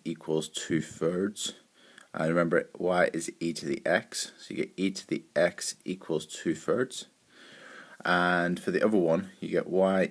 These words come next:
equals two. And so e to the x equals two.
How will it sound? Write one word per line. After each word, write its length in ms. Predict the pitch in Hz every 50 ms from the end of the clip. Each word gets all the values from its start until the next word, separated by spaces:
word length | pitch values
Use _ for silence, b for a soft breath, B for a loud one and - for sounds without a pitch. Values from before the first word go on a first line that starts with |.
| - -
equals 500 | - - - - - 85 82 80 80 -
two. 480 | - - - - 104 90 85 101 113 113 B B B B B B B B B - _ _ _ _ _ _ _ - _ -
And 440 | - - 85 87 92 90 80 82 76
so 420 | - - - 85 85 85 82 78 76 - - -
e 140 | - 87 82
to 160 | 76 - -
the 160 | - - - - -
x 400 | - 101 - - - - - - _ _ _ _ -
equals 380 | - - - - 80 76 -
two. 320 | - - - - 82 82